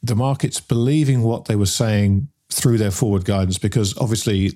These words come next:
what they were saying meant higher markets, they now are desperate to force the market to continue to believe them in a situation where, where that would mean lower markets, and they're struggling. I mean, no, no great surprise there. This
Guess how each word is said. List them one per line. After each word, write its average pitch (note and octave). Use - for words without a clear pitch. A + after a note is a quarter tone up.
what A#2+
they A#2
were G2+
saying A2
meant G2+
higher A#2+
markets, -
they B2
now C#3
are B2+
desperate B2+
to C#3+
force -
the D3
market A2
to -
continue F3+
to B2
believe F#2
them G2
in C3
a B2+
situation B2
where, G#2+
where A#2
that A2
would A2+
mean G#2
lower C3+
markets, F#2+
and A#2+
they're A#2
struggling. A#2+
I G#2
mean, G#2
no, A#2+
no A#2+
great A2
surprise A#2
there. -
This E3+